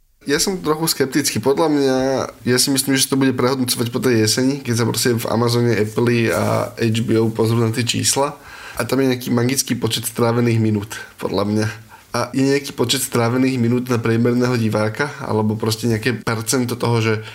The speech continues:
aha, my sme získali proste x percent našej bázy, aby si toto pozrelo, kedy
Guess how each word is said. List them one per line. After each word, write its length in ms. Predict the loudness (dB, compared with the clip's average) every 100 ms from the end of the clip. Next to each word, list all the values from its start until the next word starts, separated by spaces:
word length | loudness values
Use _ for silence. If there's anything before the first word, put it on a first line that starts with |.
| -16
aha, 240 | -4 0 0
my 160 | 2
sme 80 | 2
získali 480 | 2 0 0 0 0
proste 240 | -2 0
x 320 | -2 -2 -2 -2
percent 480 | 0 0 0 0
našej 400 | 2 0 0 0
bázy, 400 | 2 0 0 2
aby 160 | 0 0
si 160 | -2 -2
toto 160 | -2
pozrelo, 640 | 0 0 0 2 2 0 -4 -16 -18 -18 -4
kedy 560 | -2 0 2 2 0